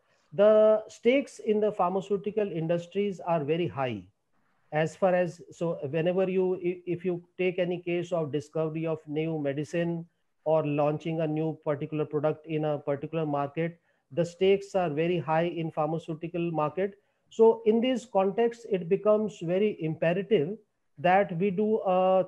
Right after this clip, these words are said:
thorough market research in this particular area before we venture into any of the portfolios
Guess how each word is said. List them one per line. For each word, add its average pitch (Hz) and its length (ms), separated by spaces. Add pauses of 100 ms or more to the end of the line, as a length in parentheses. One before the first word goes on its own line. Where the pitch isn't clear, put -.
thorough 202 340
market 160 500
research 180 460
in 156 180
this 151 200
particular 160 580
area 160 500 (380)
before 202 420
we 190 180
venture 156 360
into 170 440
any 175 320
of 156 260
the 151 400 (320)
portfolios 165 720